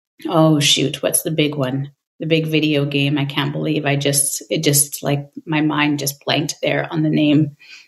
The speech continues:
Uh, Liana, what's that one where they can, like, fly in and they have the different outfits and the dances and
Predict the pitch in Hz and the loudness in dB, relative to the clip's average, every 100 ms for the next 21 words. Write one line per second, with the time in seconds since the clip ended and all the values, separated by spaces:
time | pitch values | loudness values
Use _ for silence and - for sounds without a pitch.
0 | - 381 160 156 160 165 170 160 160 - | -12 -4 0 2 2 2 2 2 0 0
1 | 160 170 160 156 165 156 151 147 147 160 | -2 0 0 2 2 2 2 0 0 -2
2 | 143 143 - - 156 160 160 160 160 165 | -2 -6 -6 0 2 4 4 4 4 2
3 | 156 151 143 151 156 156 160 - 151 160 | 2 0 0 0 0 0 -2 0 0 0
4 | - 202 175 - 175 175 - 175 160 156 | -2 -4 -2 0 0 2 0 0 2 2
5 | 165 160 180 165 160 147 156 | 2 2 2 2 0 0 -2